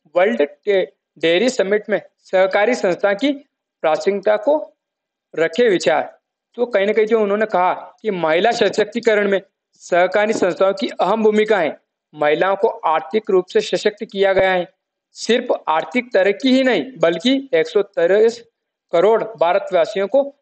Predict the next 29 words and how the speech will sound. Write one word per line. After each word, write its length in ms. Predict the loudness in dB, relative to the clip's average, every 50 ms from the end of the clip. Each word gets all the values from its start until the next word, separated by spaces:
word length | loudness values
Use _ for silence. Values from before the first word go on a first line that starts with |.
| _ _
सेहतमंद 760 | _ -20 -16 -2 0 2 2 2 2 0 -2 -4 -4 -2 0
बनाने 360 | 0 0 0 0 0 0 0
में 160 | 2 2 0 2
भी 200 | 0 -2 -2 -4 _ _ _ _ _
सहकारी 480 | _ -2 0 0 0 2 2 2 2 0
संस्थाओं 440 | 0 0 -2 0 0 0 0 0 0
की 140 | 0 0
महत्वपूर्ण 440 | 0 2 2 0 0 0 -2 -2 -2
भूमिका 340 | -2 -2 -2 0 2 2 4
रही 260 | 4 2 2 0 0
है। 240 | -2 -6 -8 _ _ _ _ _ _ _ _ _ _
देश 260 | -2 0 0 0 0 -2
में 80 | -2 -2
जैविक 360 | 0 0 0 0 2 0 0 0
खेती 260 | -2 -2 0 0 0
को 160 | 0 0 0
बढ़ावा 360 | 0 0 0 2 2 2 2 0
मिला 240 | 0 0 0 2
है। 220 | 2 2 0 0 -2 -6 _ _ _ _ _ _ _ -2
जैविक 400 | 0 2 2 2 0 -4 -4 -8
उत्पादों 460 | -10 -10 _ _ -2 0 2 0 0
की 160 | -2 -4 -8
जांच 380 | -4 -2 0 0 2 0 -2 -4 -6 -12 -20 _ _ _ _
व 60 | -4
मानक 460 | -2 -2 -2 -2 0 0 0 -2 0 0
तय 140 | 0 0 2
करने 320 | 2 0 -2 0 -2 -2 -2
के 180 | 0 0 0 0
लिए 220 | 0 0 0 0